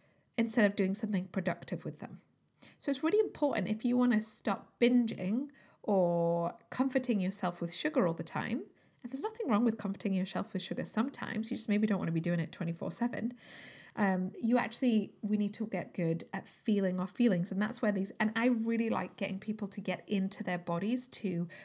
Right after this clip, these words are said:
be aware of their bodies and be really grateful. You know, you've got toes that wiggle that help you walk, and a heart that beats, and lungs that expand, and skin that covers you. And you've got, like, this whole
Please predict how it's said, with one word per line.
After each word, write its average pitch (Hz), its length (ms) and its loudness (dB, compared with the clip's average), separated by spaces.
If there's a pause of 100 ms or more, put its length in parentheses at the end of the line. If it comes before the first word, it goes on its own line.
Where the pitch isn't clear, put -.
(140)
be 285 100 4
aware 262 360 4
of 285 80 -2
their 240 100 2
bodies 190 380 0
and - 140 -8
be 381 100 2
really 415 260 -2
grateful. 269 480 0
You 185 120 0
know, 254 80 2
you've 339 180 -4
got - 180 -6
toes 311 360 2
that - 160 -4
wiggle 226 320 2
that 175 140 -4
help - 300 -8
you 240 80 0
walk, 208 360 2
and 180 80 -2
a - 20 -6
heart 226 380 0
that - 200 -6
beats, - 320 -2
and 175 140 -2
lungs 254 300 0
that - 100 -6
expand, 214 540 -2
and 170 120 -6
skin 262 440 2
that 247 160 -6
covers 220 400 -2
you. 196 160 -2
And 180 100 -4
you've 220 140 -4
got, - 160 -4
like, - 160 -6
this - 140 -8
whole 202 360 2